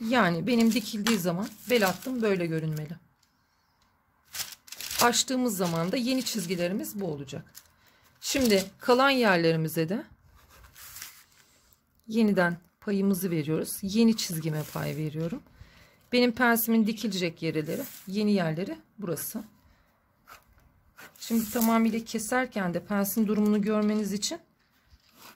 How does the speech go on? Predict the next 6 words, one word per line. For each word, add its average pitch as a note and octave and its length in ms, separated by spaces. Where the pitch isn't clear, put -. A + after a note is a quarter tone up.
orayı G#3+ 300
da G#3 140
kesmiş A3 480
gibi F3+ 200
düşünerekten E3+ 720
göstereceğim. F3+ 720